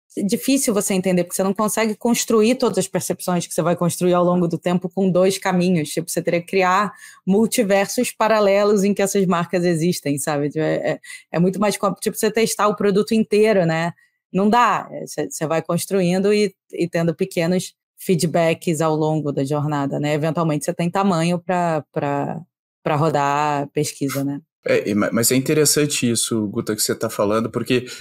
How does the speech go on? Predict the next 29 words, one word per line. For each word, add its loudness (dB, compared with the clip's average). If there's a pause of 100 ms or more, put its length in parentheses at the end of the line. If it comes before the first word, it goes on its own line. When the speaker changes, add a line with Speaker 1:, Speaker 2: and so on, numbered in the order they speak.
(240)
Speaker 2:
é, 0
ouvindo 0
vocês 0
aqui, -2 (240)
existem 2
coisas 2
que -2
são 2
mais 2
testáveis, 0 (360)
né? 2
Tipo, -10
pô, 2
meu 2
discurso -2 (240)
é 0
testável, -2
né? 2 (100)
É, -2 (180)
eu -4
consigo -2
ter 0
um 0
feedback. 0 (240)
A 2
cor 2
é 4
bem 2
menos. 0